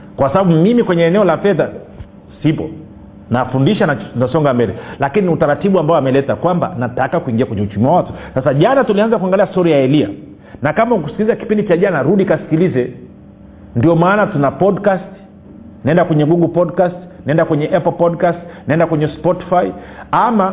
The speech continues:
kama unataka kuangalia kwa video, nenda kwenye YouTube utapata, ama rudi kwenye group la WhatsApp Mwanafunzi wa Kristo, sikiliza tena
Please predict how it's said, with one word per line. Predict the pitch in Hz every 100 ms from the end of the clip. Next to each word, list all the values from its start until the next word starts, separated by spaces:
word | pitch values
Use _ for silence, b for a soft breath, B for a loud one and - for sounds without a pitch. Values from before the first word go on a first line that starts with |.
| 208
kama | - 185 196
unataka | 175 196
kuangalia | 180 175 196
kwa | 175
video, | 151 208 190 208 139
nenda | 139 175 170
kwenye | 147 143
YouTube | 160 156 123 98
utapata, | 107 127 104 143 -
ama | 175 247 233 160
rudi | 135 165 240 214
kwenye | 175 160
group | 143 147 -
la | 165
WhatsApp | 143 139 185 180
Mwanafunzi | 147 139 190 160
wa |
Kristo, | 135 180 175 127 -
sikiliza | 160 190 220 208
tena | 202